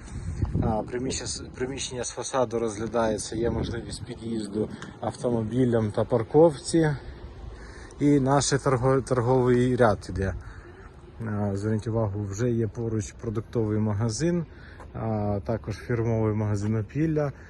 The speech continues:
І наше приміщення там, де магазин взуття зараз. Ми бачимо три вхідні групи, фасадні вітринні вікна.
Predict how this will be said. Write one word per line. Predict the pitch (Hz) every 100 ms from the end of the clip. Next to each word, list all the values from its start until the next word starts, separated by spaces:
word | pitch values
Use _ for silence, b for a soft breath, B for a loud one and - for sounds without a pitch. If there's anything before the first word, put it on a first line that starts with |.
| B B -
І | 117 117
наше | 123 139 117
приміщення | 113 120 135 - 117 107
там, | 123 123 107
де | 110 113 113 110 110 107 104 104
магазин | 107 98 113
взуття | 98 104 113 98
зараз. | 95 90 90 - B B B B B B B B B B B B B B - -
Ми | 120
бачимо | 117 117 - 107 104
три | 131 123
вхідні | 107 113 101 101
групи, | 90 110 127 - 160 - - - - - - - - - - - - - - - - - - - - - - - B B B B - -
фасадні | 113 135 113 113
вітринні | 104 117 110 101
вікна. | 101 110 135 143